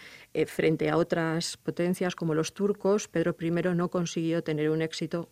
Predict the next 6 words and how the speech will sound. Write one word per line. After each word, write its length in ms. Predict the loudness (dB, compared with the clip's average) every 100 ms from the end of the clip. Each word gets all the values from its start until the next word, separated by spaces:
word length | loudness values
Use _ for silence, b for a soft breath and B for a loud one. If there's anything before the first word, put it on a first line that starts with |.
| _
tan 160 | -4 -4
espectacular 720 | -4 -8 -6 -4 -2 -2 -4
en 580 | -6 -4 -4 -4 -6 -8
sus 200 | -10 -8
primeras 400 | -4 -4 -4 -4
campañas. 640 | -8 -8 -8 -8 -12 -16